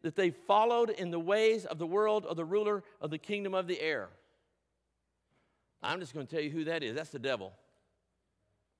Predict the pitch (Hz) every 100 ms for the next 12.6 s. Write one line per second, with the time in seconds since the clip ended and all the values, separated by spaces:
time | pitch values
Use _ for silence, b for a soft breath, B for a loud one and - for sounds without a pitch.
0 | _ _ _ _ _ 151 165 175 151 131
1 | 104 98 _ _ _ _ _ _ _ _
2 | _ _ _ _ _ _ - 180 190 120
3 | 156 208 185 214 196 190 220 143 165 196
4 | 185 175 202 214 180 170 147 175 170 160
5 | 180 226 156 143 214 220 160 160 B B
6 | - 185 - 185 175 170 b b 165 156
7 | 175 - 240 240 233 214 - 220 196 170
8 | 170 170 185 190 190 185 175 147 117 95
9 | - - _ _ b b b - 170 202
10 | 214 208 214 196 262 262 254 254 247 220
11 | 226 226 214 202 - 262 285 277 254 180
12 | 185 143 160 147 147 190